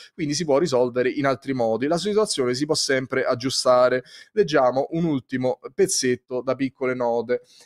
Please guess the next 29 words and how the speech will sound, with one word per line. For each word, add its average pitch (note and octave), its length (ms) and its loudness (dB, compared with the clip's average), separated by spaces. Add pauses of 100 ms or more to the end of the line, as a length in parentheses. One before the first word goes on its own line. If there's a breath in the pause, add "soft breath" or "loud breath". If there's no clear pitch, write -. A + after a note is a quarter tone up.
Si G#3 220 -8
tratta C3+ 340 0
di D3 100 0
un F3 80 2
ricatto C#3 640 0
neanche D3 500 -2
troppo C#3+ 380 0
velato C#3 360 2
a B2+ 40 -2
Biden, C3 560 0
della D3 180 2
portata C3 460 0
esplosiva. B2 840 -2
Se D3+ 180 -4
disvelato, C3 800 0
l'asserito C3 600 -2
tradimento, C3 640 -2
in A#2 60 0
realtà B2 280 0
un A#2+ 80 -2
accordo A#2 380 -4
sottobanco A#2+ 640 -4
come F3+ 160 0
altri, A#2 320 -2
costringerebbe D3+ 720 0
i - 20 -2
democratici B2+ 560 -2
a C#3 60 0
sostituirlo C3+ 960 -2